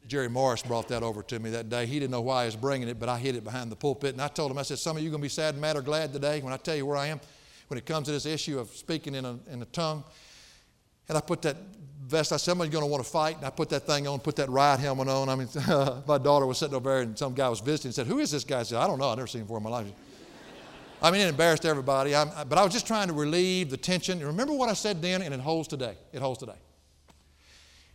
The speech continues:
And I said, "If you don't agree with me in this church that that somehow is a spiritual,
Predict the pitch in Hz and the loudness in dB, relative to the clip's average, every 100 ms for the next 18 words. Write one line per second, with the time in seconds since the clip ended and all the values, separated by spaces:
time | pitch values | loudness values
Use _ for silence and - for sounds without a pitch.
0 | - - 185 180 214 170 196 320 285 240 | -20 2 4 6 4 4 4 6 6 6
1 | 185 233 262 190 143 156 139 135 147 170 | 4 0 2 0 0 0 0 2 0 -2
2 | 151 143 139 208 - 226 185 143 147 - | -4 -4 2 0 2 2 4 2 -2 -8
3 | 143 147 143 165 226 - 226 220 202 202 | -4 -6 -2 -2 -2 -2 -2 -2 0 0
4 | 202 143 143 - - - 233 233 220 226 | 0 0 0 -2 -6 0 2 2 0 -4
5 | 220 214 214 | -2 0 -2